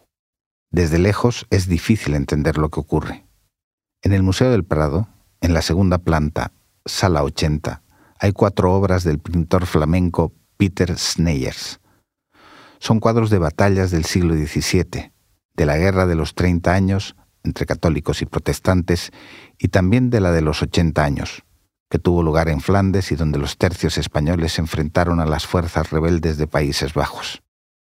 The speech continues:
En cada una de esas grandes piezas, Sneyers procura contar la guerra desde dos perspectivas diferentes.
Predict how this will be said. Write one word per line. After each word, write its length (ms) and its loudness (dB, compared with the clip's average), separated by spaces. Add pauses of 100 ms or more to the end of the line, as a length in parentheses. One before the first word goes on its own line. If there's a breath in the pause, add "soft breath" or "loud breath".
(640)
En 160 2
cada 220 4
una 180 2
de 80 4
esas 220 2
grandes 360 2
piezas, 460 0
Sneyers 720 -2
procura 400 -2
contar 340 0
la 140 0
guerra 460 -2 (100)
desde 320 -2
dos 240 -2
perspectivas 800 -2
diferentes. 800 -2